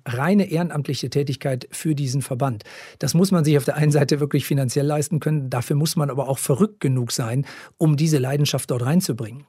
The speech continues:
Ganz viele Dinge, die Gabi noch, äh, ins Leben gerufen hat, wie eine Satz- Satzungsänderungen, wie das, äh, veränderte Medienbild, dass es jetzt einen Rough Water Entertainment Gruppe gibt, das ist ja auch noch realisiert worden.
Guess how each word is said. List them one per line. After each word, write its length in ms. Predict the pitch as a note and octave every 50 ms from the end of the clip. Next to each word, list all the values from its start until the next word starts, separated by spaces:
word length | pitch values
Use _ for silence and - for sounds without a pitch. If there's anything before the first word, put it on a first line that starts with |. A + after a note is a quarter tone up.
| _ -
Ganz 200 | - E3+ F#3 F#3
viele 240 | - - F#3 E3+ D#3+
Dinge, 380 | C3+ E3+ G3+ G#3 E3+ F3 G3 F#3+ - - - - - -
die 80 | C#3+
Gabi 240 | C#3 D3+ D3 D3 D3+
noch, 300 | D3 C#3+ B2+ - D#3+ -
äh, 180 | C#3+ C3+ C#3 C3
ins 160 | C3+ B2 -
Leben 200 | C#3+ C#3 C#3+ D3
gerufen 380 | C3 B2+ C3 C3+ C3 - B2+ B2
hat, 180 | C3+ C#3 -
wie 80 | D3+ C3+
eine 100 | C3+ B2+
Satz- 220 | A#2+ C#3 C#3 -
Satzungsänderungen, 760 | - D#3 C3+ - - - C#3 C#3 C3+ A#2 C3+ C3+ C#3 C3+ C3 - - - - - -
wie 180 | B2+ C#3 D3
das, 280 | - C#3 B2 - - -
äh, 200 | - - C3+ B2+
veränderte 480 | A#2 - D3 - D#3 E3 E3 D3+ - D3
Medienbild, 680 | C#3 C#3+ E3 D#3+ D#3+ D#3+ D3 C3 D3+ D3+ D3+ D3 - -
dass 120 | C3 -
es 120 | D3+ C3 -
jetzt 160 | D3 C3 -
einen 340 | D3 C3+ C3+ C3+ C#3 C#3 C3+
Rough 380 | B2 B2 B2+ C3+ C3 - -
Water 300 | C#3+ C#3+ D3 - D#3 C#3
Entertainment 540 | A#2+ C#3+ - D3 C#3 - C#3+ D3 C#3+ C#3 B2+
Gruppe 260 | - D3 C3 - D3
gibt, 220 | B2+ C#3+ C3+ - - - - - - -
das 160 | - C3+ C3+
ist 140 | - F3 -
ja 100 | - C#3
auch 180 | - C#3 C#3 -
noch 300 | D3+ C#3 - - - C#3
realisiert 580 | D3+ D3 C3 B2+ C3 A#2+ A#2+ C#3+ G3 G#3 E3+
worden. 360 | D#3+ F3 F3+ F3+ F3 F3+ F3+